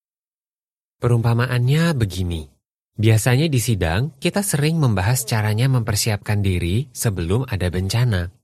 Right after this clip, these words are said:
Pertama-tama, kita perlu mencari tahu bencana apa saja yang bisa terjadi di daerah kita. Ini khususnya penting kalau kita masih baru di daerah itu. Setelah tahu apa saja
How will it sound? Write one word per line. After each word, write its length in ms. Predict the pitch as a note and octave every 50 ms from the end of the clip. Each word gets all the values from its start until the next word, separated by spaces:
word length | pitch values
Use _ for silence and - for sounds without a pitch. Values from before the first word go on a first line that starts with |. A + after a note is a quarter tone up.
| _ _ _ _ _ _ _ _ _ -
Pertama-tama, 800 | G#2+ - - F#2+ F#2+ F#2+ E2+ F#2 F2 E2 F2 F#2+ G#2 B2+ D3 C#3+ - _ _ _ _ _ _ _ _ _ -
kita 240 | - G#2 - B2+ C3
perlu 240 | B2 A2 G#2+ A2+
mencari 400 | C3 C#3+ C3 A2 - G#2+ G2+ G#2
tahu 480 | - - F#2 F2+ F2 F2+ F#2+ G#2+ C3 D#3 - -
bencana 480 | A2+ A2 G#2+ A#2+ A2+ A2+ A#2+ A#2 G#2+
apa 160 | A2 - A#2+
saja 560 | A#2+ - D#3+ E3+ E3 C3 C3 A2+ G2 F#2+ - - -
yang 160 | - G2 G2
bisa 240 | F#2+ F#2+ F#2+ - G#2
terjadi 480 | G2 - G2 F#2+ F2+ F#2+ F2 E2+ G2+ A2+ C#3
di 60 | C#3 A#2+
daerah 400 | G2+ G2 F#2 F#2 F#2 F#2 F#2 F#2+
kita. 480 | - G2 F2+ - F2+ D#2+ D#2 E2+ - _ _ _ _ _ _ _ _ _ _ _ _ _
Ini 320 | - B2 C3+ E3 G3+ G3+ -
khususnya 400 | C3 A#2 - B2+ - - E3+ -
penting 560 | - B2+ A#2 G#2 - F#2+ F2+ F#2 G#2 C3+ E3 - - _ _ -
kalau 240 | C3 C#3 D#3+ F3 -
kita 240 | D3 C3+ E3 F3+
masih 320 | F3 D3 C#3 B2+ - C#3 C3
baru 400 | C3 C3+ D3 D#3 D3+ C#3+ C3+ B2
di 160 | A2+ A#2 G#2+
daerah 320 | G#2 G2+ G#2 G#2 G2+ G2+
itu. 400 | - G#2+ G#2+ - - G2 E2+ F2 G2 - _ _ _ _ _ _ _ _ _ _ -
Setelah 320 | - - A#2 - A2+ G2+ G2+
tahu 320 | - G2+ F#2+ G2+ G#2+ A#2+
apa 160 | G#2 G2+ -
saja 320 | G2+ - G2 F#2 F2 -